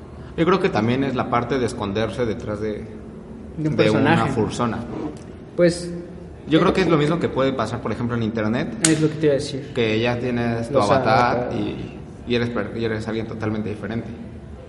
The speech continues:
Speaker 2: Así tipo la película Ready Player One.
Speaker 1: No lo he visto.
Speaker 2: ¿No? Todavía no sale, güey.
Speaker 1: Por eso no lo he visto, güey.
Speaker 2: Pero, o sea, sabes de qué trata.
Speaker 1: Sí.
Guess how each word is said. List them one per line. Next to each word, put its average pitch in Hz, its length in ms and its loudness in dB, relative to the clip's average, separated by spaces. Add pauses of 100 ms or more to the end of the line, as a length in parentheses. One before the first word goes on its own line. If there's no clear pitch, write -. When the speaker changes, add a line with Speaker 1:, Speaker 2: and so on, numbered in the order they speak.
(260)
Speaker 2:
Así 196 300 2
tipo 202 300 8
la 165 140 10
película 156 680 6
Ready 151 380 4
Player 147 300 6
One. 160 300 4 (460)
Speaker 1:
No 127 80 -2
lo 131 60 0
he 127 40 2
visto. 120 240 -2 (240)
Speaker 2:
¿No? 151 220 -2 (140)
Todavía 180 180 4
no 156 80 4
sale, 175 320 4
güey. 156 140 0 (500)
Speaker 1:
Por 110 120 0
eso 117 140 -2
no 117 80 0
lo 113 80 0
he 110 40 2
visto, 131 260 -2
güey. 135 140 -4 (560)
Speaker 2:
Pero, 131 280 4
o 117 80 -4
sea, 120 320 -6
sabes 175 340 8
de 143 140 2
qué - 100 2
trata. 151 460 0
Speaker 1:
Sí. 127 200 -2